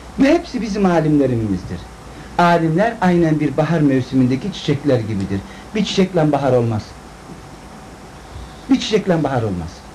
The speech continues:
Hepsinden bir şeyler alabilmelisin. Az önce dedim,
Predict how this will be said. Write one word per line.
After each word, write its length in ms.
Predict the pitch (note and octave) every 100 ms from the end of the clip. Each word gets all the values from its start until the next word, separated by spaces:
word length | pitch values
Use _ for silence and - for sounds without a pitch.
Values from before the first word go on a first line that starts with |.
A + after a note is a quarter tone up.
| - - - - - - - - - - -
Hepsinden 680 | - F4+ - - C4+ C#4+ C4
bir 100 | C4
şeyler 340 | - B3 B3 A#3
alabilmelisin. 920 | G#3 F#3+ F#3 E3 E3 A3 - B2 F#2+ - - - - -
Az 180 | F3+ F3
önce 340 | F#3 F3 E3+
dedim, 280 | F#3 E3+